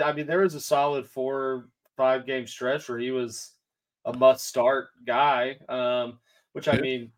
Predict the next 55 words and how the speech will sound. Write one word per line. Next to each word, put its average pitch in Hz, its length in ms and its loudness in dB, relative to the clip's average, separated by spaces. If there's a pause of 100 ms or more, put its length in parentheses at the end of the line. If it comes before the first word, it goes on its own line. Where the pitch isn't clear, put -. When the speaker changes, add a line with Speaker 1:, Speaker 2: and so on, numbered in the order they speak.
Speaker 1:
so, - 120 -6
you 139 120 -2
know, 156 120 6
he 151 80 6
had 147 180 4
that 139 140 0
potential, 127 440 -6
but 120 140 2
I 131 120 4
did 131 160 -6
not 131 180 0
expect 127 440 -4
him 123 140 -8
to 120 60 -4
do 120 300 -4
what 120 260 -4
they 113 240 -4
did 113 340 -6
in 107 100 -2
Speaker 2:
I 101 80 4
Speaker 1:
week 101 80 0
Speaker 2:
did 107 160 0
not 107 100 4
Speaker 1:
one. 113 100 6
Speaker 2:
either. 101 320 2
Speaker 1:
Um, 113 280 -6
Speaker 2:
You 117 100 2
know, 104 160 2
me 107 80 2
Speaker 1:
especially 117 300 8
Speaker 2:
being 120 80 6
a - 20 6
Speaker 1:
without 147 320 8
Speaker 2:
Chargers 131 400 8
fan, 170 140 6
I 165 100 12
Speaker 1:
Armstead. 170 80 10
Speaker 2:
especially 123 380 2
didn't 110 280 2
think, 127 160 2
especially 190 300 4
how 175 140 8
we 180 100 0
shut 185 240 4
him 165 80 0
down 160 220 4
last 214 320 4
year. 82 240 -2 (500)
It, 123 140 6
it, 139 160 0
yeah, 123 200 4
Speaker 1:
Yeah. - 100 2
Speaker 2:
again, 101 540 2
you 117 80 4
know, 82 240 0